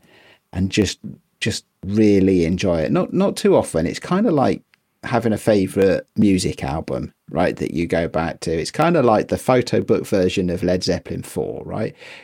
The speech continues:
You go back there, not every day, <laughs> right? But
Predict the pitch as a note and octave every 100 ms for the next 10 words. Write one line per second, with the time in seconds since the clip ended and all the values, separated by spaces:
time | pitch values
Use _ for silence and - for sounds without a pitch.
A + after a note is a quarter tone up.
0 | - G#2+ - B2 D3+ B2+ D#2+ - E2+ C#2
1 | G2 B2+ C#3 C#3 C#3+ C#3 - - - -
2 | _ _ _ _ _ - D2 F2 - -
3 | _ _ _ _ - - B2 A#2